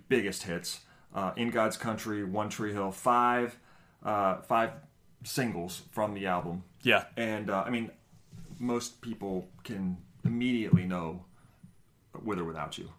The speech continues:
Speaker 1: right? That is a classic song
Speaker 2: Yeah.
Speaker 1: of all time with one of the most stirring vocals, I think, of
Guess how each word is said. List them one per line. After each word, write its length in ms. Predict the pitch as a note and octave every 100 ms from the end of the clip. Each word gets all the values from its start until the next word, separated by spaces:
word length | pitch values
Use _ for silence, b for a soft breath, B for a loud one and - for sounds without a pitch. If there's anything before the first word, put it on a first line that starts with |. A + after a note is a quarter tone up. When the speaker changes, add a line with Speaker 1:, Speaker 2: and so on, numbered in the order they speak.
| -
Speaker 1:
right? 240 | F#2+ F#2
That 160 | A#2 G#2+
is 100 | G2+
a 120 | G2+
classic 760 | - A#2+ B2+ B2 B2 B2+ A#2+ A2
song 420 | A2 G2+ F#2+ F#2+
Speaker 2:
Yeah. 220 | A#2 G#2+ -
Speaker 1:
of 120 | A2+
all 160 | A2+ G#2+
time 500 | G#2+ G2 F#2 F#2 F#2
with 240 | G#2+ G2 F2+
one 180 | G#2+
of 60 | A2
the 60 | G#2
most 440 | G2+ G2+ F#2+ - b b b
stirring 580 | - - C3+ C3 B2+ A2
vocals, 500 | F2+ G2 - A#2+ C#3+
I 140 | F#2+
think, 200 | G#2 G#2
of 100 | G#2+